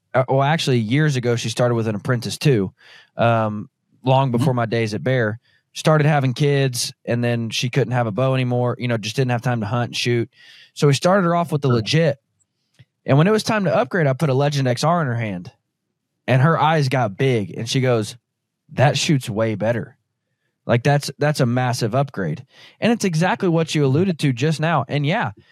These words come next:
Speaker 1: we'll upgrade her from a X R one day to a Persist, maybe, you know, but that was a big upgrade for her. And it was an upgrade, a noticeable upgrade. It was faster.
Speaker 2: Sure.
Speaker 1: It was quieter. It was less,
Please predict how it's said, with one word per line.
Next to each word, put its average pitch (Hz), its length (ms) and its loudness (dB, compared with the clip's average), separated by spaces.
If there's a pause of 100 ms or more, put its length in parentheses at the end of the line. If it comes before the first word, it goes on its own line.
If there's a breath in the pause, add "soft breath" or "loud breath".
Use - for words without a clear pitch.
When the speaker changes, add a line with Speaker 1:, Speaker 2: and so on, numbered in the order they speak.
(260 soft breath)
Speaker 1:
we'll 151 160 4
upgrade 170 380 0
her 170 80 0
from 160 200 -4
a 147 160 0
X 151 240 -2
R 160 200 2
one 156 200 0
day 165 200 0
to 170 180 -2
a 170 60 0
Persist, 160 720 -2
maybe, 110 580 -2
you 123 140 -2
know, 127 180 4
but 156 320 0 (800)
that 170 220 2
was 285 140 0
a 185 60 4
big 160 260 0
upgrade 135 380 0
for 107 160 -4
her. 104 260 -4
And 156 160 -2
it 180 60 2
was 170 140 2
an 147 80 0
upgrade, 190 420 0
a 143 100 0
noticeable 147 680 0
upgrade. 101 520 -4 (420 loud breath)
It 131 120 2
was 131 180 2
faster. 147 480 -2
Speaker 2:
Sure. 123 120 -2
Speaker 1:
It 117 80 -2
was 120 140 -6
quieter. 135 580 2
It 92 160 -6
was 120 180 -2
less, 135 260 0